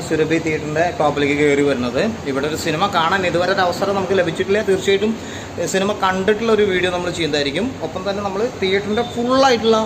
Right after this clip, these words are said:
ഒരു വീഡിയോ, സൗണ്ട് സിസ്റ്റവും കാര്യങ്ങളും സ്ക്രീനിനെ കുറിച്ചൊക്കെ ചോദിച്ചിട്ടുള്ള ഒരു വീഡിയോ അടുത്ത് ചെയ്യുന്നതായിരിക്കും. അപ്പോൾ നമ്മൾ എമ്പുരാൻ്റെ ഒരു തിയേറ്റർ വിസിറ്റിങ്ങിൽ ഇവിടെ വന്നിരിക്കുകയാണ്. ഗംഭീര തിരക്കാണ്, ഏഴ് ഷോയാണ് വെച്ചിരിക്കുന്നത്, അതിൽ തന്നെ എല്ലാ കാര്യങ്ങളും ഉണ്ട്. ഓക്കെ,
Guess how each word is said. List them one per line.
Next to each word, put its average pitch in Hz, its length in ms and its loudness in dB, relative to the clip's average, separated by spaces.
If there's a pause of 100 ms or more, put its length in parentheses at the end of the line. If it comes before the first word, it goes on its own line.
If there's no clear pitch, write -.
(140)
ഒരു 185 120 0 (180)
വീഡിയോ, 160 280 2 (160)
സൗണ്ട് 156 300 0
സിസ്റ്റവും 160 380 -4
കാര്യങ്ങളും 151 420 2
സ്ക്രീനിനെ 151 460 -2
കുറിച്ചൊക്കെ 151 380 -2
ചോദിച്ചിട്ടുള്ള 165 500 0
ഒരു 208 100 4
വീഡിയോ 190 200 4 (460)
അടുത്ത് 165 260 -2
ചെയ്യുന്നതായിരിക്കും. 156 460 0 (380)
അപ്പോൾ 135 160 0
നമ്മൾ 170 240 2
എമ്പുരാൻ്റെ 208 480 2
ഒരു 226 140 2
തിയേറ്റർ 196 260 4
വിസിറ്റിങ്ങിൽ 190 420 2 (300)
ഇവിടെ 165 200 2
വന്നിരിക്കുകയാണ്. 151 480 0 (240)
ഗംഭീര 151 320 0 (120)
തിരക്കാണ്, 170 360 2 (160)
ഏഴ് 185 240 2 (120)
ഷോയാണ് 185 440 4
വെച്ചിരിക്കുന്നത്, 156 440 -2
അതിൽ 185 200 -2
തന്നെ 208 200 0
എല്ലാ 214 340 2
കാര്യങ്ങളും 220 340 4
ഉണ്ട്. 202 160 0 (120)
ഓക്കെ, 226 160 2